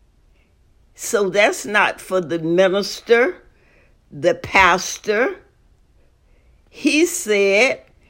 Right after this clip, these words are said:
"Go and preach to everybody." So you don't have to be a preacher, a pastor, a bishop, or whoever. That's for every one of us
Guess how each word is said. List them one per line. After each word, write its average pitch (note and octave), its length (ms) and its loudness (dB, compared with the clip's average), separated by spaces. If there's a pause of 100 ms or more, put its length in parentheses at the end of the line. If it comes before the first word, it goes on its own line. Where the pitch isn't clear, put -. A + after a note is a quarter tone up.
(680)
"Go G#3+ 360 2
and F#3+ 300 -4
preach - 760 -12 (640)
to - 220 -2 (220)
everybody." D3+ 920 -2 (460)
So - 240 -4
you F3+ 200 -2
don't F#3 320 0
have - 480 -6
to A#2+ 120 -8
be D#3+ 400 -6
a D#3 120 0
preacher, F#3 640 -8
a D#3+ 120 0
pastor, E3+ 760 -4
a D3+ 280 0 (320)
bishop, G#3 500 -2
or D3+ 380 -2 (400)
whoever. G3+ 680 0 (960)
That's G3 520 0
for E3+ 260 -2 (100)
every G3+ 500 4
one F3+ 500 0
of D#3 280 -4 (120)
us C#3 420 -4